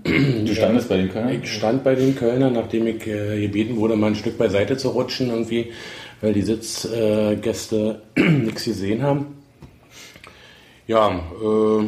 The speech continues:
Speaker 2: fand Hertha nicht so schlecht irgendwie. Ich fand sie besser als in den letzten Spielen irgendwie. Da ist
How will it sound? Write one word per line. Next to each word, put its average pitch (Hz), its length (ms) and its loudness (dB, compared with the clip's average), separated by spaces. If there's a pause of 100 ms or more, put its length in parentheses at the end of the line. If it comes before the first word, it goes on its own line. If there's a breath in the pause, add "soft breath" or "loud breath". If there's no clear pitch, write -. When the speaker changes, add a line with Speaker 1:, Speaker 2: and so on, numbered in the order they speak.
(1700 loud breath)
Speaker 2:
fand 165 320 2
Hertha 151 400 4
nicht 131 300 0
so 104 200 0
schlecht 156 460 -2
irgendwie. 151 300 -2
Ich 143 100 -8
fand 120 240 -2
sie 117 120 -6
besser 107 340 0
als 101 180 -2
in 104 120 -2
den 98 160 -2
letzten 92 360 -6
Spielen 147 480 2
irgendwie. 165 280 4
Da 113 160 6
ist - 480 -4